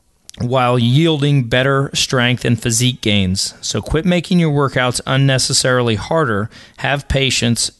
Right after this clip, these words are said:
and set yourself up for progressive overload. Cardio will never build muscular shape like resistance training. Do your cardio if you like, but when you're in the weight room, make sure you recover in between sets so you can lift the heaviest weight for the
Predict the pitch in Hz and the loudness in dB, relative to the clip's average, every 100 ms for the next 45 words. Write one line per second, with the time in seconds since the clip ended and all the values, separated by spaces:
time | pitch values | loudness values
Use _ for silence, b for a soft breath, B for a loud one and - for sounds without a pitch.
0 | - 117 110 131 127 139 127 120 110 120 | -2 0 2 2 0 0 0 0 0 -2
1 | 113 - 110 113 104 113 113 131 131 - | -4 -6 -6 -6 -2 0 2 0 -2 -2
2 | 123 123 113 98 92 87 - B B B | 0 2 2 0 -4 -8 -12 B B B
3 | B B B B - - - 147 160 151 | B B B B -20 -12 -2 0 2 2
4 | 147 139 113 117 127 151 139 143 135 120 | 2 0 2 2 2 0 2 2 4 4
5 | 120 - 151 143 - 117 110 - 113 - | 2 0 0 0 0 0 -2 -2 -4 -2
6 | 107 110 - 113 - 123 120 98 85 131 | -4 -2 -2 -2 -2 -2 0 0 -4 -8
7 | - 120 143 165 - 165 160 170 160 180 | -2 0 2 0 0 0 2 2 0 0
8 | 165 151 110 101 - - - 110 117 120 | 2 2 0 -2 -8 -8 -4 0 2 2
9 | 135 160 160 143 135 123 123 120 113 107 | 4 2 2 2 0 0 2 2 2 0
10 | - 123 120 123 - 123 117 117 117 117 | -2 -2 0 -2 0 0 2 2 0 0
11 | 131 131 - 110 104 - - B B B | 0 0 0 -2 -2 -6 -8 B B B
12 | - 127 117 110 107 107 123 123 - 104 | -2 0 0 2 2 2 2 0 -2 -2
13 | 117 127 131 123 147 123 120 - 120 107 | 0 0 0 0 0 -2 -2 -6 -4 -4
14 | 98 | -6